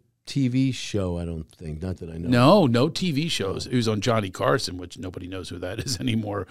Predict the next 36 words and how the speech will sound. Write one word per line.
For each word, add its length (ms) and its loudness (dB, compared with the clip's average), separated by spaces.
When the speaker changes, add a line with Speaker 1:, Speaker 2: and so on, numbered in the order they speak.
Speaker 1:
Yeah. 100 -12
Speaker 2:
But, 260 -4
uh, 160 2
he's, 320 -4
oh, 160 -12
just, 360 -4
it's 140 -4
so 340 4
funny. 500 -6
And, 320 0
I, 180 -4
you 160 4
know, 100 2
he's 180 2
one 140 4
of 80 0
those, 300 2
he's 160 -6
one 140 2
of 20 4
those 120 2
Speaker 1:
Was 220 2
it 20 -2
Speaker 2:
icons 240 -2
for 100 -4
me. 60 2
Speaker 1:
Mother? 480 -2
Was 160 -8
it 100 -2
Mother 380 2
that 120 0
Speaker 2:
One 100 4
of 40 4
the 80 6
best 280 2
ever. 240 -4